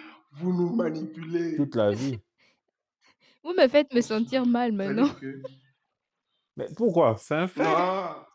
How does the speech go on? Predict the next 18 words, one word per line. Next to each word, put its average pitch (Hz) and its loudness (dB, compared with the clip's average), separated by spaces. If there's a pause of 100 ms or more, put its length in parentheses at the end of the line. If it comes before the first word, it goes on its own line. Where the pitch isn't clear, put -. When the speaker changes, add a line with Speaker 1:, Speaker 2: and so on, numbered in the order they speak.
(2000)
Speaker 1:
Donc, 277 -14 (840)
c'est-à-dire 180 -14
que, 156 -16 (420)
euh, 135 -10 (1120)
un 165 -6
homme, 170 -6 (1400)
il 147 -6
aime, 190 -6
c'est-à-dire 170 -10
que, 147 -10 (460)
comme, 196 4
euh, 156 4
Cohen, 156 -4 (640)
Speaker 3:
Hmm. 208 -14
Speaker 1:
il 208 -12
ne 143 -20
parle 135 -10
pas. 123 -18